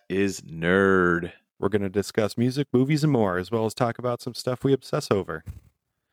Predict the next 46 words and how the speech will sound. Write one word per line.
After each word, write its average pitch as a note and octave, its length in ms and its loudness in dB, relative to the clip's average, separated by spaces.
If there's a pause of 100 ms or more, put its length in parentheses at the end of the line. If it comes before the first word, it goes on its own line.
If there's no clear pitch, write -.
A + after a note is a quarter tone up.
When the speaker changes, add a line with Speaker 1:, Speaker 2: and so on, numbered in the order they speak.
(420)
Speaker 1:
Before D#3 240 0
we G#3+ 80 4
get F#3+ 140 0
started, A2+ 520 2
Frank, F#2 380 -2
why G#2+ 140 4
don't C3+ 200 -2
you B2+ 120 -4
tell A#2 200 2
the A2+ 60 0
listeners F#2+ 560 -2
where F#2+ 80 -4
they F#2+ 140 -4
can F#2 100 -8
find F#2 320 -4
us F#2 160 -10
on F2 80 -8
the F2 60 -10
social F2+ 340 -6
medias? E2+ 680 -10 (420)
Speaker 2:
So - 120 -2
you A2+ 140 2
can - 100 -14
find B2+ 240 -4
us - 140 -8
on G#2+ 260 2
Instagram C3+ 580 0
at F#2+ 80 2
Nerds G#2 240 2
of G#2 120 -4
Unusual G2+ 440 0
Origin. A#2 440 2
You A#2+ 100 0
can G2+ 160 -6
find G2+ 320 -2
us G2+ 240 -2 (100)
on, G2 500 -2
uh, F#2+ 340 -4
Facebook - 520 0
as F#2 140 -2
well, A#2+ 340 2 (240)
on E2+ 140 -14
Nerds F2+ 220 -4
of F2+ 100 -10
Unusual F2+ 400 -6
Origin. F2+ 560 -2